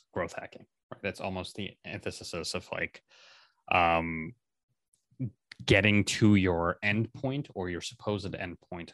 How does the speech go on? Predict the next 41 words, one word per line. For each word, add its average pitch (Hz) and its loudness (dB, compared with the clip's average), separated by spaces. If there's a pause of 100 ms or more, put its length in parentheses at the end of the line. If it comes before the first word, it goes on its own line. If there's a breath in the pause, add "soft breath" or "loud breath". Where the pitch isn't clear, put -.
as 87 -6 (280)
quickly 151 0
as 156 -2
possible, 151 -4
regardless 90 -2
of - -14
the - -20
process, - -16 (600 soft breath)
right? 87 0 (500)
Um, 85 0
while 92 6
with 92 4
slow 123 4
growth, 98 4
it's - -8
more 95 4
about, 90 0
okay, 87 -4 (220)
y-, - -10 (220)
you 110 0
know, 90 -2 (120)
instead 107 0
of 92 -2
hitting 98 2
your 95 0 (200)
end 107 2
goal 87 -2
in, 82 -8 (200)
let's 98 -10
say, 90 -10
one 92 -2
year, 82 -6 (520)
right? 82 -8 (500)
Are 104 2
you 98 2
okay 98 2
hitting 92 -2
your 90 -4
end 92 -2
goal 85 -4
in, 87 -6